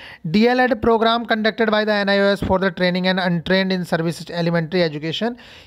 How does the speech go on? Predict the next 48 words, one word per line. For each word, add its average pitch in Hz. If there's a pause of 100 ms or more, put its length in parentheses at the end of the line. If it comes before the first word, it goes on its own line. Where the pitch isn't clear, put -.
यहाँ 180
पे 240
देखो, 247
सबसे 262
लास्ट 196
में 254
जो 247
इंपॉर्टेंट 208
चीज़ 190
लिखी 165
हुई 151
है, 170
इस 190
चीज़ 214
को 196
देखो, 147 (440)
यहाँ 208
पे 226
लिखा 247
हुआ 233
है 254
कीपिंग, 240 (360)
बाकी 190
तो 233
माइंड 226
में 233
सिर्फ 226
ये 208
रखना 214
है 226
कि 220
आप 196
लोग 180
सारी 175
भर्तियों 170
में 175
एलिजिबल 147
हैं। 208 (340)
यहाँ 185
पे 233
लिखा 240
हुआ 247
है, 254
"Keeping 240
in 240
the 226
view 214 (100)
of 220